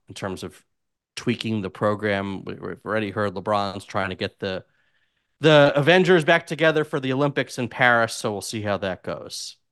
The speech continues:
Uh, that brings us to underdog story number eight of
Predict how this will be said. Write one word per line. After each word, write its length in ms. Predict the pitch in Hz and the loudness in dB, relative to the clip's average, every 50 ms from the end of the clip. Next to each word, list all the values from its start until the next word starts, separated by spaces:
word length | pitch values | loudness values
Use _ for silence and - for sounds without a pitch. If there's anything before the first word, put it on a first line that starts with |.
| _ _ _ - | _ _ _ -12
Uh, 120 | - 110 95 | -10 -8 -6
that 180 | 98 104 - | -6 -6 -6
brings 200 | - 123 113 113 | -4 -4 -4 -4
us 140 | 107 104 - | -4 -6 -8
to 360 | - - 110 98 95 92 92 _ _ _ _ _ _ _ _ - | -8 -8 -8 -8 -8 -8 -12 _ _ _ _ _ _ _ _ 2
underdog 560 | - 214 233 254 262 247 247 240 220 220 226 185 | 4 4 6 6 4 6 6 6 6 4 2 -2
story 420 | - - - 208 196 196 190 180 | -6 -6 -6 -4 -2 -2 -2 0
number 540 | 156 135 143 180 226 262 254 269 277 262 - - | 0 2 4 4 4 4 6 6 6 6 6 4
eight 420 | 151 156 151 147 143 143 - _ _ _ _ _ _ _ _ _ _ _ _ _ _ _ _ _ _ - | 2 4 4 4 2 0 -4 _ _ _ _ _ _ _ _ _ _ _ _ _ _ _ _ _ _ 0
of 580 | 151 160 165 175 180 180 190 185 170 - - | 4 6 6 8 6 6 4 2 -2 -8 -16